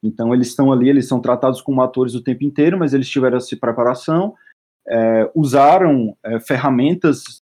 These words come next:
que, que a gente usa nas nossas pesquisas, então eles usaram ferramentas de futurologia ali, criaram cenários, em cima desses cenários, narrativas, em cima dessas narrativas, roteiros e storyboards,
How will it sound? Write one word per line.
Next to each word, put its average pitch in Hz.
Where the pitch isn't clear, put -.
que, 123
que -
a 120
gente 151
usa 147
nas 135
nossas 127
pesquisas, 131
então 127
eles 123
usaram 131
ferramentas 143
de 135
futurologia 135
ali, 131
criaram 147
cenários, 156
em 139
cima 185
desses 180
cenários, 147
narrativas, 170
em 143
cima 185
dessas 180
narrativas, 147
roteiros 165
e 151
storyboards, 170